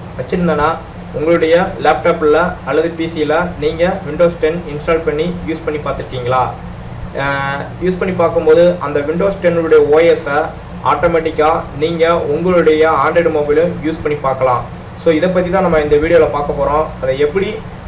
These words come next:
ஆஹ், யூஸ் பண்ணலாம் என்கிறத ஃபர்ஸ்ட் பார்ப்போம். So நீங்க என்ன பண்ணுங்க, உங்களுடைய மொபைல்ல Play Store போங்க.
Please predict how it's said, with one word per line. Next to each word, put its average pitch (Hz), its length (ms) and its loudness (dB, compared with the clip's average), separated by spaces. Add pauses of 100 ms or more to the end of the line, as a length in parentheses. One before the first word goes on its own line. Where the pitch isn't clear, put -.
(140)
ஆஹ், 135 140 0
யூஸ் 170 260 -2
பண்ணலாம் 151 340 2
என்கிறத 143 320 0 (180)
ஃபர்ஸ்ட் 131 300 -6
பார்ப்போம். 127 380 -2 (600)
So 135 80 -2 (320)
நீங்க 151 380 -2
என்ன 165 140 -2
பண்ணுங்க, 156 320 -2 (140)
உங்களுடைய 165 460 2
மொபைல்ல 143 400 2 (2250)
Play 165 160 2
Store 170 200 0
போங்க. 135 320 -4